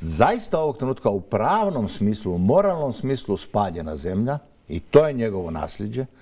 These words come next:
Da imamo situaciju da nam se jedan Turudić, da nam se jedan Turudić pojavljuje kao ključni čovjek hrvatskog pravosuđa.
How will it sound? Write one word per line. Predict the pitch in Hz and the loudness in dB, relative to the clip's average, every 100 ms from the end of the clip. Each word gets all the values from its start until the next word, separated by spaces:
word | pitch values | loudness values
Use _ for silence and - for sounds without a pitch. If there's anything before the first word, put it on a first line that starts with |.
| - - - - - - | -20 -20 -20 -20 -20 -14
Da | 78 110 | 2 4
imamo | 143 165 139 | 4 -2 -4
situaciju | - 117 131 151 180 - 143 131 113 - - - - - - _ _ _ _ _ _ _ _ - - - | -2 0 4 4 4 0 2 2 2 -4 -20 -20 -20 -20 -20 _ _ _ _ _ _ _ _ -6 -4 -8
da | - 98 123 127 | -6 2 4 4
nam | 123 107 | 2 -2
se | - 110 104 | -2 2 4
jedan | 107 143 147 110 - - | 4 4 2 -2 -4 2
Turudić, | 185 202 127 - 110 - - - - _ _ _ _ _ _ _ _ _ - - | 4 4 0 -8 -14 -14 -14 -14 -20 _ _ _ _ _ _ _ _ _ -20 -18
da | - | -16
nam | - | -14
se | - | -10
jedan | - - - | -10 -10 -8
Turudić | - - - - - | -8 -8 -10 -16 -18
pojavljuje | - 87 80 110 107 95 82 82 | -8 -4 0 0 0 -6 -8 -10
kao | - 87 | -4 -4
ključni | - 107 123 135 - 90 | -2 0 2 0 -4 -4
čovjek | - 113 101 - | 0 2 0 -4
hrvatskog | 104 110 - 80 | -2 -2 -4 -10
pravosuđa. | - 95 95 - - - | -4 -4 -4 -8 -16 -18